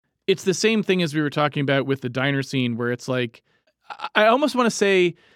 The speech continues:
these are the kinds of things that would be very hard to do if you're, like,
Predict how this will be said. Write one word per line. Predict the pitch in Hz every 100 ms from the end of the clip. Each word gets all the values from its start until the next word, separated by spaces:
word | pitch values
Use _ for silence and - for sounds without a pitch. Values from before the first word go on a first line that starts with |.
| -
these | 185 175
are |
the | 185
kinds | - 214 247 240
of | 220
things | 190 185
that | 175
would | 165
be | 165
very | 131 139 147 156
hard | 139 151 135
to |
do | 127 135 135 143 143 - _ _ _ _ -
if | 170 160
you're, | 151 147 139 131 _ -
like, | 147 139